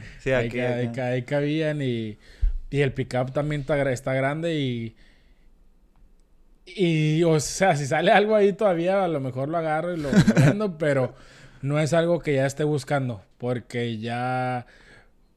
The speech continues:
Speaker 2: ¿Ya estás en otra etapa?
Speaker 1: Sí, yo ya estoy en otra etapa. Ajá, ya estoy como que ya, ya me di que-, cuenta que la neta el nego-, el, ese negocio está muy perreado, la neta.
Speaker 2: Fíjate que te lo voy a confesar, güey, yo también lo hice.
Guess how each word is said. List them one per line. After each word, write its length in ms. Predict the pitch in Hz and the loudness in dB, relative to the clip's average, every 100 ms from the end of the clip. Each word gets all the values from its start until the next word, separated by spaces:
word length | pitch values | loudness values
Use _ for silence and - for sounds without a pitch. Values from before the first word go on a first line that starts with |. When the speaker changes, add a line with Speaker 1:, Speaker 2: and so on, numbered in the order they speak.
| 156 | 0
Speaker 2:
¿Ya 120 | 143 | 0
estás 180 | 170 170 | 2 4
en 60 | |
otra 200 | 185 185 | 4 4
etapa? 120 | 175 - | 6 6
Speaker 1:
Sí, 100 | 196 | 8
yo 260 | 196 180 | 6 6
ya 80 | 175 | 2
estoy 240 | 175 185 180 | -2 -4 -6
en 40 | |
otra 200 | 160 160 | -6 -6
etapa. 340 | 147 135 117 - | -4 -4 -6 -14
Ajá, 200 | 113 120 | -10 -8
ya 200 | 117 120 | -4 -6
estoy 220 | 117 143 | -6 -8
como 280 | 131 143 131 | -6 -6 -6
que 140 | 117 | -6
ya, 240 | 117 123 127 | -6 -4 -4
ya 320 | 107 117 123 | -6 -4 -4
me 180 | 139 147 | -2 -2
di 100 | 143 | -4
que-, 340 | 131 123 123 113 | -4 -6 -6 -6
cuenta 320 | 139 135 147 | -8 -8 -10
que 220 | 135 113 - - - - _ | -10 -12 -14 -20 -20 -20 _
la 160 | 117 127 | -10 -8
neta 160 | 131 | -4
el 140 | 139 139 | -4 -4
nego-, 220 | 120 123 | -4 -6
el, 160 | 123 120 | -6 -6
ese 180 | - | -6
negocio 380 | 139 117 123 127 | -6 -4 -4 -6
está 180 | 127 127 | -8 -8
muy 240 | 123 127 | -8 -8
perreado, 480 | 123 131 123 104 98 | -10 -10 -10 -12 -14
la 140 | 98 98 | -18 -20
neta. 280 | - - - | -20 -20 2
Speaker 2:
Fíjate 400 | 135 151 170 160 | 6 6 6 4
que 460 | 151 139 113 92 95 - _ _ - - - - - | 6 8 6 2 -4 -14 _ _ -20 -20 -20 -20 -2
te 100 | 127 | 2
lo 100 | 120 | 6
voy 80 | 123 | 6
a 60 | 135 | 4
confesar, 480 | 151 117 123 139 | -2 -2 4 4
güey, 180 | 147 156 | 6 6
yo 100 | 139 | 4
también 320 | 131 147 143 139 | 4 2 2 4
lo 120 | 135 | 4
hice. 380 | 139 139 151 | 4 0 -6